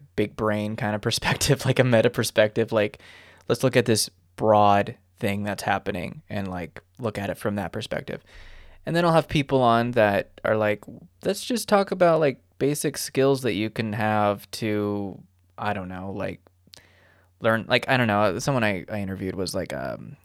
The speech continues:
Emma Catherine. She, uh, she's a, uh, she lives in the U K and she does a lot of, like, uh, uh, I guess you can call it witchcraft, but a lot of it just is, like, if you've read her stuff, it's just, I don't know, there's something really soothing about her work because it's like,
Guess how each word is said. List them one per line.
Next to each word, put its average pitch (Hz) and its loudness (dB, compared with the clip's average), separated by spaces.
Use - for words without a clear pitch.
Emma 117 -2
Catherine. 80 -6
She, 85 -10
uh, 76 -6
she's - -8
a, 82 -10
uh, - -14
she - -8
lives 120 -4
in 113 -4
the 107 -4
U 104 -4
K 101 -4
and 98 -10
she - -10
does 101 -6
a 92 -12
lot 98 -10
of, - -12
like, 80 -10
uh, 62 -10
uh, - -14
I 123 -10
guess 113 -8
you 113 -12
can 113 -12
call 95 -10
it 98 -10
witchcraft, - -6
but 101 -4
a 131 6
lot 165 6
of 175 4
it 127 8
just 135 0
is, 123 2
like, 117 6
if 120 -6
you've 147 -2
read 147 6
her 135 4
stuff, 117 4
it's 113 -2
just, - -2
I 135 0
don't 156 0
know, 151 0
there's 127 0
something 175 -2
really 151 2
soothing 113 0
about 104 0
her 104 -2
work 82 -6
because 107 -4
it's 101 -6
like, 98 0